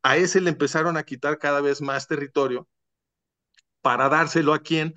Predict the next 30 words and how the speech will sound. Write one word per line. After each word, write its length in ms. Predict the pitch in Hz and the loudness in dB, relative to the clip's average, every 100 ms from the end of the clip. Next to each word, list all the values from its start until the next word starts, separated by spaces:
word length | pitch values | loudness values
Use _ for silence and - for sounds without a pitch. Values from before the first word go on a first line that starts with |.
| _ - | _ -4
a 120 | 160 | 0
los 200 | 165 175 | 0 0
árabes 300 | 185 196 180 | -2 -2 -2
palestinos. 720 | 185 185 - 220 269 123 - _ _ _ | -2 -2 -4 -6 -6 -8 -10 _ _ _
Primero 380 | 147 147 151 165 | -2 4 6 6
les 180 | 151 139 | 6 4
crearon 440 | 143 143 143 135 | 2 2 2 0
el 100 | 120 | -2
Reino 300 | 117 117 120 | -2 -2 -2
de 80 | 127 | -2
Jordania 580 | 156 156 175 160 160 277 _ _ - | -2 -2 -2 -2 -6 -10 _ _ -10
y 120 | 131 | 0
luego 300 | 151 156 160 | 4 4 4
les 180 | 139 - | 2 0
propusieron 720 | 139 127 123 143 143 147 - | -2 -2 -4 0 0 0 -4
este 420 | 135 135 - - _ | -4 -2 -4 -6 _
otro 460 | 160 208 262 220 147 | 2 4 4 2 0
Estado 460 | 127 147 131 120 | 0 -2 -2 -4
palestino 720 | 120 107 95 - 120 107 - - _ _ _ | -6 -6 -8 -6 -4 -2 -4 -10 _ _ _
en 280 | 120 127 127 | 2 4 2
el 100 | 123 | 2
Plan 220 | 123 123 | 2 2
de 80 | 123 | 2
Partición 500 | 117 - 107 123 117 | 2 0 -2 0 0
de 80 | 113 | 2
mil 160 | 107 | 0
novecientos 400 | 117 110 131 117 | 0 -2 -6 -4
cuarenta 340 | - 123 127 131 | 0 0 0 -2
y 40 | |
siete. 420 | - 202 - - | -2 -4 -4 -12